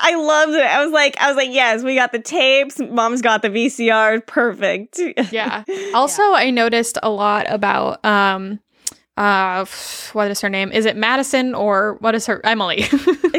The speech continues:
Speaker 3: Yeah,
Speaker 1: We got
Speaker 3: Maddie.
Speaker 1: every,
Speaker 2: One or the
Speaker 1: everyone
Speaker 2: other.
Speaker 1: call her.
Speaker 2: Um, everything in her house was,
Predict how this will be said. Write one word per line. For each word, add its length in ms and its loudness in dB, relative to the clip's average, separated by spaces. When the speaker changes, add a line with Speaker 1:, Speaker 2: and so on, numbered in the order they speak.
Speaker 3:
Yeah, 240 -6
Speaker 1:
We 80 -2
got 120 2
Speaker 3:
Maddie. 180 0
Speaker 1:
every, 120 0
Speaker 2:
One 160 4
or 100 4
the 180 2
Speaker 1:
everyone 140 2
Speaker 2:
other. 180 -2
Speaker 1:
call 220 -4
her. 220 -6
Speaker 2:
Um, 440 4
everything 600 0
in 280 0
her 200 4
house 500 0
was, 300 -2